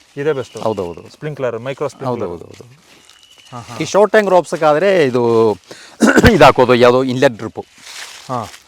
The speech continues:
Speaker 2: ಇನ್-, ಇನ್ಲೈ-, ಇನ್ಲೈನ್ ಡ್ರಿಪ್ ಇದೆ ಇಲ್ವಾ?
Speaker 1: ಮಾಮೂಲಿ
Speaker 2: ಶಾರ್ಟ್
Speaker 1: ತರಕಾರಿ
Speaker 2: ಬಾಳೆ,
Speaker 1: ಬೆಳೆಗಳು.
Speaker 2: ಬಾಳೆ ಎಲ್ಲ ಒಂದೆರಡು, ಒಂದು ವರ್ಷ, ಎರಡು ವರ್ಷ, ಮೂರು ವರ್ಷಕ್ಕಾದ್ರೆ ತರಕಾರಿಗೆಲ್ಲ ಹಾಕೋದು.
Speaker 1: ಹ್ಮ್, ಹ್ಮ್.
Speaker 2: ಅದು ಸಿಂಗಲ್ ಲೈನ್ ಹಾಕೋದು.
Speaker 1: ಹ್ಮ್.
Speaker 2: ಅದಾದ್ರೆ ಬಾಳೆಕ್ಕಾದ್ರೆ ಡಬಲ್ ಲೈನ್ ಹಾಕೋದು. ಬಾಳೆದು ಎರಡು ಸೈಡು ಒಂದೊಂದು ಲೈನ್ ಹಾಕ್ಬಿಟ್ರೆ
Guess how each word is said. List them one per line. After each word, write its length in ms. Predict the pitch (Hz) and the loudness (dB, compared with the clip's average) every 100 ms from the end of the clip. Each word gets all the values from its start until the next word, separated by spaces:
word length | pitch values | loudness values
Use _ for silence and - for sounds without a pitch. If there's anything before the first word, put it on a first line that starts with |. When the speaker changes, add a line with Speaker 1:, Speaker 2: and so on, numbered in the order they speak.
| - | -14
Speaker 2:
ಇನ್-, 220 | 127 139 - | -12 -12 -10
ಇನ್ಲೈ-, 280 | 135 160 135 | -10 -10 -8
ಇನ್ಲೈನ್ 480 | 131 151 160 160 | -8 -4 -4 -4
ಡ್ರಿಪ್ 220 | 139 135 143 | -10 -8 -6
ಇದೆ 500 | 131 120 113 98 98 | -6 -8 -12 -12 -12
ಇಲ್ವಾ? 200 | 90 117 | -12 -16
Speaker 1:
ಮಾಮೂಲಿ 440 | - _ 139 143 | -18 _ -10 -4
Speaker 2:
ಶಾರ್ಟ್ 200 | 175 131 | -2 -2
Speaker 1:
ತರಕಾರಿ 120 | 139 | 0
Speaker 2:
ಬಾಳೆ, 280 | 139 139 139 | 2 4 4
Speaker 1:
ಬೆಳೆಗಳು. 180 | 139 127 | 2 4
Speaker 2:
ಬಾಳೆ 260 | 135 139 | 4 6
ಎಲ್ಲ 120 | 135 131 | 4 2
ಒಂದೆರಡು, 400 | 131 131 123 127 | 2 0 -2 -4
ಒಂದು 240 | 127 123 | -4 -4
ವರ್ಷ, 180 | 117 135 | -4 -4
ಎರಡು 200 | 120 117 | -6 -6
ವರ್ಷ, 160 | 107 | -6
ಮೂರು 240 | 120 117 113 | -8 -8 -8
ವರ್ಷಕ್ಕಾದ್ರೆ 420 | 104 110 113 123 | -10 -12 -12 -12
ತರಕಾರಿಗೆಲ್ಲ 560 | 104 101 101 - 92 87 | -12 -12 -14 -14 -16 -16
ಹಾಕೋದು. 320 | - 139 135 | -16 -16 -14
Speaker 1:
ಹ್ಮ್, 180 | 123 110 | -14 -16
ಹ್ಮ್. 100 | 101 _ _ _ 107 | -18 _ _ _ -6
Speaker 2:
ಅದು 280 | 101 110 | -2 -2
ಸಿಂಗಲ್ 300 | 101 131 131 | -2 -4 0
ಲೈನ್ 180 | 135 123 | 0 0
ಹಾಕೋದು. 380 | 113 110 110 151 | -2 -4 -6 -8
Speaker 1:
ಹ್ಮ್. 320 | - - 120 | -10 -18 -14
Speaker 2:
ಅದಾದ್ರೆ 240 | 104 110 107 | -6 -2 2
ಬಾಳೆಕ್ಕಾದ್ರೆ 540 | 110 127 120 120 123 | 4 4 4 2 2
ಡಬಲ್ 260 | 110 110 117 | 0 0 0
ಲೈನ್ 160 | 113 | -2
ಹಾಕೋದು. 260 | 110 - 98 | -4 -8 -8
ಬಾಳೆದು 320 | 98 107 98 | -6 -6 -6
ಎರಡು 140 | 98 101 | -10 -12
ಸೈಡು 260 | 110 107 | -12 -10
ಒಂದೊಂದು 300 | 104 101 95 | -10 -12 -14
ಲೈನ್ 160 | 92 92 | -14 -14
ಹಾಕ್ಬಿಟ್ರೆ 480 | 87 92 113 135 | -18 -18 -14 -14